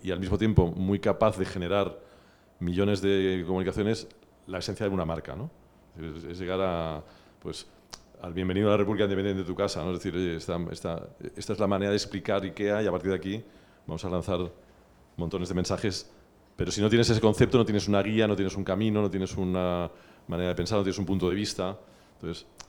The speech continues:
es verdad que nosotros hem-, eh, hemos sido siempre, eh, obsesivos con eso, ¿no? Es decir, y seguramente porque, porque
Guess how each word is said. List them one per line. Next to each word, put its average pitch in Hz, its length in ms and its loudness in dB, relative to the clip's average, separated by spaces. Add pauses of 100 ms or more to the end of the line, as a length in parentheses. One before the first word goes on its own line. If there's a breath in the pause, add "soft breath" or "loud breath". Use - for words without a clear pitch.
(180)
es 90 40 -14
verdad 92 160 0
que 92 60 0
nosotros 98 300 0
hem-, 98 180 0
eh, 98 220 0
hemos 98 160 -2
sido 98 140 4
siempre, 101 500 2
eh, 85 340 -4 (1080 soft breath)
obsesivos 95 580 2
con 71 140 -4
eso, 71 160 -6
¿no? 90 60 -2
Es 90 60 -6
decir, 82 140 -4 (580 loud breath)
y 76 200 -10
seguramente 92 420 -2
porque, 87 320 0
porque 73 1120 -6